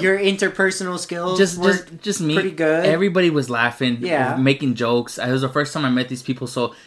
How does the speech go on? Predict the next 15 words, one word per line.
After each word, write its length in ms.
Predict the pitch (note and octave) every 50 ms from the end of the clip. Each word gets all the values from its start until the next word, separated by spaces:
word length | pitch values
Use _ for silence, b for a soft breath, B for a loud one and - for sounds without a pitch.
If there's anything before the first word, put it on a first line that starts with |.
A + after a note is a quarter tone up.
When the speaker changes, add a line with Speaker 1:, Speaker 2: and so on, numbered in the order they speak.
| B B
Speaker 2:
you 100 | - F3+ G3+
never 180 | A3 G3 F3
know 100 | E3 E3
how 100 | D#3+ F3
to 80 | E3 B2+
feel. 460 | - - - A#2+ B2 D3 F#3+ G#3 - _ _ _ _ _ _ _ _
But, 200 | - G#3 F#3+ - -
uh, 100 | - G#2 -
you 140 | - D#3 F3 A3
know 80 | C#4
what 120 | C4+ B3 A#3+
I'm 60 | A#3+
gonna 120 | A3+ G#3
tell 140 | - C4 C#4
you? 220 | C#4+ D4+ F4 D#4